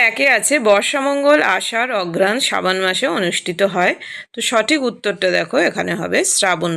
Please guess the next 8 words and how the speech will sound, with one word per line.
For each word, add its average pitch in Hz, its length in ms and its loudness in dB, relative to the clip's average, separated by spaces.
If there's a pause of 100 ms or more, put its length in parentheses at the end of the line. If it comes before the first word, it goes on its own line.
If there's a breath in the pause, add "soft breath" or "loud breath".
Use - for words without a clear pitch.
মাসে। 170 300 -4 (1600)
নেক্সট, 285 380 0 (180)
শান্তিনিকেতন 294 840 2 (160)
বীরভূম, 214 560 2
বাঁকুড়া, 190 460 2 (140)
পুরুলিয়া 202 520 6
জেলায় 175 380 2
অবস্থিত। - 420 -4